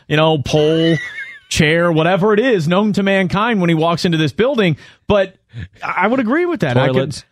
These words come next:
Speaker 1: I
Speaker 2: Ever
Speaker 1: mean,
Speaker 2: hug a
Speaker 1: in
Speaker 2: toilet?
Speaker 1: twenty eighteen, I don't wanna touch anything or anyone. I don't even, I, I don't even wanna be within five feet, you know, of certain people. You
Speaker 2: Dude,
Speaker 1: gotta be
Speaker 2: I hate
Speaker 1: so
Speaker 2: to say it.
Speaker 1: careful these days.
Speaker 2: I hate to say it, but it, here it is, right to Pat in Ann Arbor. Ticket text nine seven one three six.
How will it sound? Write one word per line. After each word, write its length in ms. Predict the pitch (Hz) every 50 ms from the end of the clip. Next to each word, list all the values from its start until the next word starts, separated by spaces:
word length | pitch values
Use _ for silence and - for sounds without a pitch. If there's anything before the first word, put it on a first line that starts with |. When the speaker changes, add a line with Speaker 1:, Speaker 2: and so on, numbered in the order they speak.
| _ _ -
Speaker 1:
I 60 | 202
Speaker 2:
Ever 80 | 220
Speaker 1:
mean, 60 | 214 -
Speaker 2:
hug 120 | 127 123
a 40 | 120 120
Speaker 1:
in 40 |
Speaker 2:
toilet? 300 | - - 220 214 - -
Speaker 1:
twenty 240 | 214 254 302 302 254
eighteen, 560 | 226 226 202 - - 190 202 220 254 294 285 - _ _ _ - - -
I 60 | -
don't 80 | 220 285
wanna 140 | 269 208 175
touch 220 | - 185 156 - 175
anything 400 | 170 190 196 165 - 180 170 156
or 100 | 139 139
anyone. 400 | 139 135 113 98 95 110 - - _ _ _ _
I 100 | - 175 214
don't 100 | 247 240
even, 140 | 226 220 170
I, 300 | 170 190 190 180 175 202
I 20 |
don't 140 | 214 247 247
even 120 | 233 220 208
wanna 160 | 202 202 180
be 140 | 147 180 180
within 460 | 170 156 - 160 156 151 147 135 127
five 320 | - - 143 135 131 117 -
feet, 300 | - 123 107 95 90 _ _ _ _ _ _ -
you 80 | - 139
know, 160 | 139 135 131
of 80 | 131 113
certain 300 | - 160 139 135 127 104
people. 180 | 131 123 110 127
You 60 | 147
Speaker 2:
Dude, 80 | 302 339
Speaker 1:
gotta 160 | 339 302 285
be 60 | 320
Speaker 2:
I 60 | 320
hate 140 | 311 330 359
Speaker 1:
so 80 | 285 226
Speaker 2:
to 120 | 233 -
say 140 | 226 - 359
it. 140 | - - -
Speaker 1:
careful 300 | 403 392 359 262 269 214 170
these 200 | 151 135 123 113
days. 280 | - 123 110 101 92 -
Speaker 2:
I 140 | 233 254 226
hate 260 | 226 285 302 277 -
to 100 | 320 330
say 320 | - - - 262 302 330 349
it, 100 | 339 214
but 160 | - 214 185
it, 220 | 110 95 156 170 170
here 180 | 156 190 240
it 80 | 294 302
is, 240 | 381 392 381 262 151
right 160 | 185 233 214
to 60 | 170
Pat 340 | 123 - 320 302 302 294 233
in 80 | 208
Ann 160 | 233 247 262 277
Arbor. 240 | 294 302 254 175 147
Ticket 240 | - - 165 143 131
text 180 | 156 139 113 127
nine 200 | 147 156 175 160
seven 220 | - 180 160 160
one 140 | 160 165 160
three 160 | - 175 180
six. 260 | 170 - 180 120 92